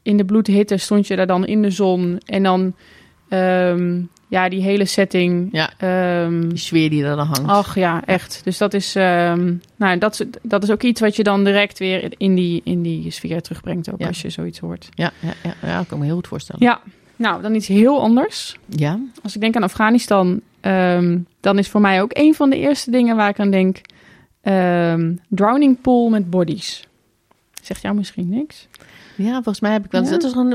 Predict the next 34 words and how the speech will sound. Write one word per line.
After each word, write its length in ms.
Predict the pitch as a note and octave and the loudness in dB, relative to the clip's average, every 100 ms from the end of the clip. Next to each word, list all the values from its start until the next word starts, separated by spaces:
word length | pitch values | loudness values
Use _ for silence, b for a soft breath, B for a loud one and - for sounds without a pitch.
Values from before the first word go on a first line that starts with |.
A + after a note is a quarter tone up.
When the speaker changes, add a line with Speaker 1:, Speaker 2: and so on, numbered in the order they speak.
| - | -2
Speaker 2:
dat 160 | A3 A#3+ | -6 -6
is 60 | |
toch 100 | B3+ | -4
een 60 | A#3+ | -2
beetje 200 | B3 A3+ | -2 -4
een 180 | G#3+ A3 | -4 -2
hard 200 | B3 C#4 | -2 0
nummer? 340 | G3 D#3 C4+ G#3 | -2 -2 -4 -2
Speaker 1:
Ja. 520 | F#3+ G3 B3 F#3+ D3+ - | 0 2 0 -2 -6 -12
Speaker 2:
Ja. 140 | G3 F#3 B | -8 -8 B
Speaker 1:
En 160 | - A#3 | 0 2
dan 140 | A#3+ | 4
met 140 | A3 G#3 | 2 2
name, 360 | A3 C4 D#4 | 4 4 4
nou, 180 | A#3+ G3+ | 2 0
s-, 100 | - - | -2 0
hij 120 | G3 | 0
staat 320 | - B3+ - | 2 0 2
in 100 | G#3 | 0
de 60 | F3+ | 0
playlist. 460 | E3+ C#4 A4 - | 2 2 0 -2
Speaker 2:
Juist, 220 | G3 F#3 - | -4 -4 -4
precies. 220 | - G#3+ | -4 2
Speaker 1:
En 80 | A3 | 4
het 120 | G3+ | 4
is 120 | G#3 | 0
ook 140 | G3+ | 0
weer 120 | G3+ G3 | 0 0
gewoon 200 | G3+ F#3+ | 0 2
harde 340 | F#3+ F#3+ F3 | 2 2 2
muziek 320 | F3+ G3 F#3 | 0 0 -2
en, 160 | F3 E3 | -2 -4
eh, 60 | |
nou, 200 | E3 D#3+ | -4 -6